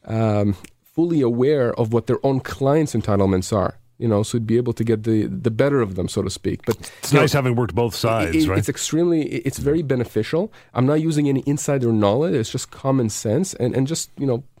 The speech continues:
Speaker 1: knowing that insurance companies are economic entities. They're there to resolve disputes. They're not there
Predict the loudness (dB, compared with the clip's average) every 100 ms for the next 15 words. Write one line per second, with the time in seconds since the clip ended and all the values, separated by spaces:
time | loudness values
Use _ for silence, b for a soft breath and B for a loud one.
0 | -4 0 2 2 2 2 0 0 -2 0
1 | -2 0 0 0 -4 -8 -4 0 0 0
2 | -4 -4 -4 -4 -6 -8 b b -4 0
3 | 0 0 -2 -2 -2 0 0 0 0 -2
4 | -6 -6 -8 -4 -2 0 0 0 -2